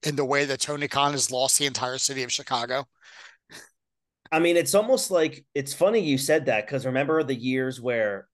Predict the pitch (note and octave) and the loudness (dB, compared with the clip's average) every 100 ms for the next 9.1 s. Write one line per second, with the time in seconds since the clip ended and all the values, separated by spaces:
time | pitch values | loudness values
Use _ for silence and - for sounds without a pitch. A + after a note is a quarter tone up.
0 | _ - D#3+ C#3 C3+ C3 B2+ C3+ A#2+ G#2 | _ -2 0 0 -2 -2 -2 -2 -2 -4
1 | A#2 A2 G#2+ G2+ G2 - - - D#4+ - | -2 -2 -2 -4 -6 -10 -18 -8 -10 -10
2 | - E3 C#3+ C#3 C#3 C#3 C#3 C3 B2+ A2 | 0 2 4 2 0 4 4 4 2 -2
3 | - D#3 C3 B2+ B2+ B2+ - B2+ A#2+ C3 | 0 2 2 2 2 0 -2 -2 -2 -4
4 | A#2 A#2 - A#2+ G#2+ A2 A#2 A#2+ B2+ - | -6 -10 -4 -2 0 0 0 0 -2 -6
5 | D#3 D3 C3 C3+ C3 - D3+ B2+ D#3+ E3+ | -4 -2 0 2 2 2 0 2 2 4
6 | C3+ C#3 C3+ C3+ C3+ B2+ A2 G#2+ - A#2+ | 4 2 2 0 -2 -6 -8 -6 0 2
7 | B2+ A2 A2 A2+ G#2+ A2 G#2+ - G#2 G#2 | 2 0 -6 -2 0 0 -2 -10 -4 -4
8 | - A2+ A2 G#2 F2+ F#2+ G#2 G#2+ A#2+ A#2 | -4 -6 -4 -2 0 0 -2 0 0 0
9 | B2+ | -4